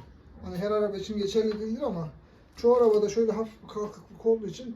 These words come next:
çocuk bu şekilde düzgün durabiliyor. Ha tamam, bazılarında yine bu şekilde yatık ama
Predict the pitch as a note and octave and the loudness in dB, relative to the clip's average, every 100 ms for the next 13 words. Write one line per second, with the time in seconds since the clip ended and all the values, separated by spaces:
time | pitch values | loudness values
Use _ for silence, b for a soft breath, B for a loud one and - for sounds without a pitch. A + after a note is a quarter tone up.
0 | - - A3+ - - G3 E3 A3+ G3 F#3 | -14 -8 -8 -8 -6 -6 -4 -4 -6 -4
1 | A3 F#3+ G3 F3+ E3 D3 F#3+ A3 G3 E3+ | -2 -2 -4 -4 -4 -4 -4 -4 -4 -2
2 | F3+ F#3 F#3+ F#3 F#3 F#3 F#3 E3+ - E3+ | -4 -4 -6 -6 -6 -10 -10 -10 -12 -12
3 | F3+ F3+ - D4 C#4+ | -10 -10 -8 -8 -6